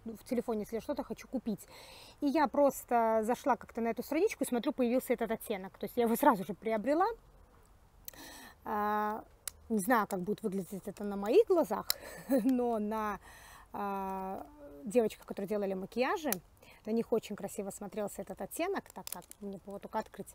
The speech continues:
А, красиво очень смотрелся, и многие его приобретали, потому что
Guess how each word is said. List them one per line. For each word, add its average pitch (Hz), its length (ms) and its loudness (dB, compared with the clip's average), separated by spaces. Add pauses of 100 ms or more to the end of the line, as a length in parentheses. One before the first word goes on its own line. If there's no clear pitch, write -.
(500)
А, 208 360 -2
красиво 226 380 0
очень 214 200 -4
смотрелся, 339 680 0
и 240 380 0
многие 233 540 4
его 208 260 0
приобретали, 220 840 0
потому 226 300 -4
что 226 280 -6